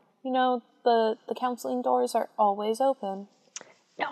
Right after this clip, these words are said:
Speaker 2: I think I'm, I think I'm really good. Like I said, I just came because, you know, all the other faculty members were coming too, and I, I felt that, like, you know, if they were here and they were getting,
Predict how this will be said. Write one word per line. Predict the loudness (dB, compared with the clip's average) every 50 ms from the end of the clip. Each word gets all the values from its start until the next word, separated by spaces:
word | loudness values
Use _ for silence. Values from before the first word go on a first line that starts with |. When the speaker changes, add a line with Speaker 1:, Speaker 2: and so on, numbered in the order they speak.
| -8 -8
Speaker 2:
I | -4
think | 0 2 2 2 2
I'm, | 2 0 -2 -6
I | -8 -8
think | -6 -6 -6
I'm | -6 -4 -2 -2
really | 0 0 2 0 2
good. | 2 2 2 2 2
Like | 0 0 0
I | -4 -4
said, | -4 -4 -2 -2
I | -2
just | -4 -4 -8 -8
came | -6 -4 -2 -2
because, | -2 -4 -6 -10 -6
you | -6 -4 -4
know, | -2 -2
all | -2 0 2
the | 2 4
other | 4 4 2 2 2
faculty | 2 2 2 -2 -2 2 4
members | 4 6 6 6 6 6 6 4
were | 2 0
coming | -2 0 2 4 4 4 4 2
too, | 2 4 4 6 6 6 6 4
and | 4 4 4
I, | 4 4 4 2 0
I | -4 -8 0 4
felt | 4 4 4 4
that, | 2 0 0
like, | 0 -2 -2 -4 -6 -12 -18 _ _ _ _ _ _ _ _ _ 0
you | 2 2
know, | 2
if | 2 4 4
they | 4 4
were | 4 2
here | 0 0 0 0 0
and | -2 -4
they | -4 -4 -4
were | -4 -4
getting, | -4 -6 -6 -6 -6 -6 -6 -8 -8 -10